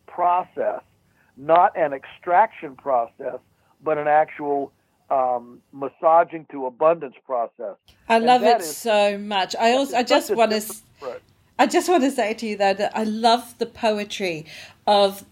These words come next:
Speaker 2: the way that you're using fences to help fix a problem that was created by fences in the first place. So, you
Speaker 1: Yeah.
Speaker 2: know,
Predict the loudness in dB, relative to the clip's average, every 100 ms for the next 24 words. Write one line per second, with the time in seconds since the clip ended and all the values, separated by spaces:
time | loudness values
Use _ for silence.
0 | _ -6 -2 2 4 4 2 -2 -4 -4
1 | -2 -2 -2 -2 -6 -6 -18 -6 -2 -2
2 | -2 -2 -2 -2 -8 -12 -18 -20 -20 _
3 | -8 -4 2 2 2 -2 _ -20 0 0
4 | 0 -4 -8 -4 -2 0 0 -4 -4 -4
5 | -2 -2 -2 -4 -10 -2 2 4 2 -2
6 | 0 0 0 -2 -2 -4 -8 -12 -14 -18
7 | _ -20 -20 _ 0 0 -2 -2 -4 -6
8 | -6 -6 -8 -16 -20 -20 -20 -20 -2 2
9 | 4 2 -2 0 0 2 -2